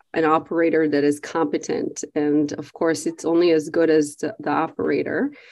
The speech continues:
And so it, currently, there is a curriculum that is designed through the International Bowel Ultrasound Group that is based in Europe. It has three different parts to it, where the first one,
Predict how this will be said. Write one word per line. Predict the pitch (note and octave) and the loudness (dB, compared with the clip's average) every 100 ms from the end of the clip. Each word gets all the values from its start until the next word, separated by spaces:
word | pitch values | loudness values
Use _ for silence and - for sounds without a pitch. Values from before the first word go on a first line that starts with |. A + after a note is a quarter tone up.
| - _ | -20 _
And | - D#3+ | -4 -2
so | D3 E3 D#3+ D#3+ D#3 - - | -2 0 4 4 4 0 -4
it, | D#3+ D#3+ - _ _ - | 0 0 0 _ _ -6
currently, | - A3+ A3 F3 E3 D#3+ D#3 | 4 4 6 4 4 4 4
there | D#3 D#3 | 4 6
is | D#3 D3+ D3 - | 6 2 -2 -12
a | D#3+ | -12
curriculum | - E3+ E3+ E3 F3+ E3+ D#3+ | -4 0 0 0 0 2 2
that | D#3+ D#3 | 2 2
is | D3+ D3 - - | 2 0 -6 -6
designed | D#3+ D3+ D#3+ E3 E3 E3 | -4 0 2 4 2 0
through | - D#3+ | -2 0
the | D#3 D#3 D3+ D3 | 2 4 4 4
International | D3 E3 - E3 D#3 D3+ - D#3 | 2 -4 -2 0 0 -2 -2 0
Bowel | D#3+ D3 D#3 | 0 0 0
Ultrasound | D#3 E3+ - D3+ D3+ | -2 -6 -4 -2 0
Group | D3+ D3+ D#3+ - | 0 0 0 -2
that | D#3+ | 0
is | D3+ D3 | 0 2
based | D3+ D3+ - | 0 0 -2
in | F#3 | -4
Europe. | E3 F3+ D3 F#3+ B3+ - - - - - _ - | -2 -4 -4 -4 -6 -14 -20 -20 -20 -20 _ -6
It | D#3 | -6
has | D#3 - D#3+ D3+ D3+ D3 - - _ | -6 -2 0 2 2 0 -4 -20 _
three | F3 E3+ E3+ E3+ | 0 4 4 2
different | D#3 - D#3 D3 | 0 0 -2 -2
parts | - E3 E3 - | 0 0 0 -8
to | - - | -6 -4
it, | - D3 - - | -4 -6 -10 -8
where | F3 D3+ | -2 -2
the | D3+ | -2
first | - F3 F3+ - | -2 0 0 0
one, | E3+ D#3 D3+ D3 | 2 4 4 2